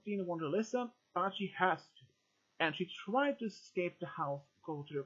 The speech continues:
clubhouse where her friends were, but Applejack found out and immediately found out, found her, and even told Sweetie Bloom and Scootaloo not to use the clubhouse until the week is, before the end of the week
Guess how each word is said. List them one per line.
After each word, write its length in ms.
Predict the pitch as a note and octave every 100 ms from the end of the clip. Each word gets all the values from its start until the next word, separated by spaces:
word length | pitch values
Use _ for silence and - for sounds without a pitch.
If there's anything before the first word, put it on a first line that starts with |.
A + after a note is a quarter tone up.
| -
clubhouse 520 | G3 A#3 - E3 B2+ -
where 140 | C3+
her 100 | C3+ -
friends 300 | G#3+ C4 B3+ -
were, 220 | B2+ C3+ - _ _ _ _ _
but 200 | E3 F3 -
Applejack 600 | A3+ A#3+ A#3+ G3+ F#3 F#3 -
found 220 | G3 E3+
out 240 | D3+ D3+ -
and 200 | - E3 - -
immediately 760 | E3 F3 G3 B3 B3 A3 D#3 C#3+
found 300 | - F3 G3
out, 240 | C#3+ C3+ C#3+ _ _ -
found 260 | F#3 A#3
her, 260 | A3 A3+ A3 - _ _ _ _ -
and 200 | F#3 F#3+ G3+
even 300 | G#3 G#3 G3 -
told 280 | F3 F3 F3 _
Sweetie 400 | - F3 A3 G#3+
Bloom 320 | F#3 F3+ F3+ -
and 160 | E3+ - _
Scootaloo 680 | - - F#3+ F#3 D3 C#3+ C#3+ _ _ _ _ -
not 440 | D3+ F3 A#3+ C#4
to 80 | -
use 260 | G#3+ G#3 F#3+
the 180 | F#3+ F3+ -
clubhouse 540 | F3+ E3+ - D#3 C#3+ -
until 640 | - F3 F#3+ - F3 F3+ F#3 _ _
the 80 | F#3
week 300 | E3 C3 C3 -
is, 80 | D3 C#3+ _ _
before 280 | F3+ D#3 C#3+
the 100 | C#3+
end 160 | C#3+
of 60 | A#2
the 40 |
week 300 | C#3 A#3+ B3+